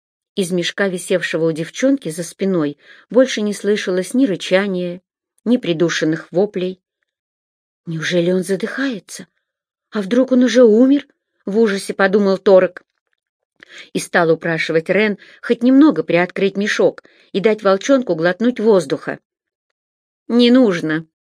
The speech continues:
заявила она, даже не обернувшись. «Я же чувствую, как он там дрыгается». И Торок, стиснув зубы, пошёл дальше, понимая, что просто необходимо поскорее что-то придумать для их спасения. Ослак неотступно следовал за ним,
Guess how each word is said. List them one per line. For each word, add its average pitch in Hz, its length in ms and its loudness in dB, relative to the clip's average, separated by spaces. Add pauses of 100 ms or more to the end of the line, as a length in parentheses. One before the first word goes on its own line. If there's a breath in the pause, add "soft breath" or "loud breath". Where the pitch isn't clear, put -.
(200)
заявила 165 540 0
она, 156 160 -2
даже 160 280 0
не 165 120 0
обернувшись. 170 680 -2 (460)
«Я 233 180 2
же 196 120 -4
чувствую, 180 500 0
как 190 220 -2
он 185 120 2
там 185 200 0
дрыгается». 156 720 0 (840)
И 151 60 -4
Торок, 170 380 -2
стиснув 156 460 -8
зубы, 160 380 -2 (320 soft breath)
пошёл 190 320 0
дальше, 196 480 -2 (200)
понимая, 156 380 -2
что 160 180 -6
просто 170 320 -4
необходимо 190 600 -2
поскорее 170 520 -2
что-то 165 340 -4
придумать 190 540 0 (200 loud breath)
для 147 140 -2
их 175 140 0
спасения. 139 680 -4 (1040 loud breath)
Ослак 247 500 2
неотступно 220 640 -2
следовал 185 560 2
за 170 160 0
ним, 160 400 -4